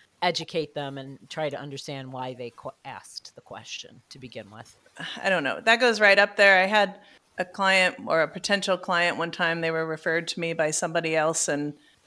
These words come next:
Speaker 2: I kind of understood through the other person what they were wanting was, like, a couple of blog articles and some social media and stuff,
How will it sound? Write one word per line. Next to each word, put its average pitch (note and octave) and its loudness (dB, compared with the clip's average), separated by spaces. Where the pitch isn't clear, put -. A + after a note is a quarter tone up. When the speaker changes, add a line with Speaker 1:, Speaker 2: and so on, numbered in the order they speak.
Speaker 2:
I - -4
kind A#3 4
of A#3 2
understood A#3 0
through A3+ -2
the G3 2
other F#3+ 2
person G3+ -2
what F#3+ 2
they F#3+ 4
were F#3 0
wanting F#3 -2
was, E3 -4
like, C#3+ -2
a D3 -8
couple E3 -4
of D#3 -4
blog D#3 0
articles D#3 -2
and D3+ -6
some D#3+ -6
social D#3+ -6
media D#3+ -4
and E3 -4
stuff, E3+ 0